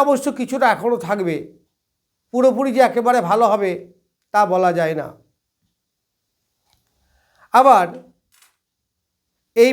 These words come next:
বৃশ্চিক রাশি সপ্তম পতি শুক্র অর্থাৎ স্পাউস, স্বামী স্ত্রী বা স্ত্রীর স্বামী, সে পঞ্চমে বসে আছে তুঙ্গ ক্ষেত্রে, খুব ভালো, কিন্তু নানা সমস্যা। সেখানে কি সমস্যা?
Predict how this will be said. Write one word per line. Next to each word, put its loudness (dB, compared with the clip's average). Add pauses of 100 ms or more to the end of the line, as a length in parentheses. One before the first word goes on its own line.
বৃশ্চিক -2
রাশি 2 (140)
সপ্তম 0
পতি 0 (140)
শুক্র -8 (840)
অর্থাৎ 0
স্পাউস, 2 (160)
স্বামী -2 (100)
স্ত্রী -8 (100)
বা 2
স্ত্রীর -8
স্বামী, 0 (840)
সে 6 (160)
পঞ্চমে 2
বসে 2
আছে -4 (120)
তুঙ্গ -4 (140)
ক্ষেত্রে, -4 (120)
খুব -4 (120)
ভালো, 2 (920)
কিন্তু 0 (920)
নানা 0 (280)
সমস্যা। -8 (440)
সেখানে -4
কি -10 (100)
সমস্যা? -2